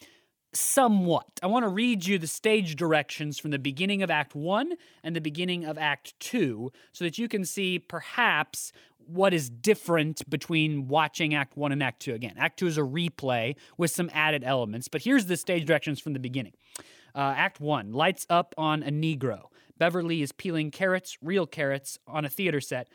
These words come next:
that looks like a nice living room, dining room, in a nice house, in a nice neighborhood. Act Two,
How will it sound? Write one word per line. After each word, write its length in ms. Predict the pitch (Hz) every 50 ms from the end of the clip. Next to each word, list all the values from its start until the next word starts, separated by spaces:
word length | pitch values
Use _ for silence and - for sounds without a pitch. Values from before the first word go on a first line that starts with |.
| _ _ _
that 140 | - 147 -
looks 280 | 160 165 156 - - 156
like 220 | 139 131 131 -
a 60 | 139 139
nice 420 | 143 139 135 135 139 - - -
living 280 | 143 156 170 180 185 180
room, 200 | 180 185 180 160
dining 320 | 143 131 123 117 117 113
room, 300 | 113 117 113 113 123 - _ _ _ _ -
in 80 | 143
a 60 | 147 151
nice 260 | 147 151 165 160 -
house, 400 | 139 117 110 113 113 - - - -
in 240 | 139 131 127 135 -
a 100 | 131 131
nice 460 | 127 120 117 107 110 107 - - - - _ _
neighborhood. 460 | 147 156 165 160 135 117 - 98 - _ _ _ _ - - _ _ _
Act 300 | 139 143 139 - - -
Two, 260 | - 370 370 - -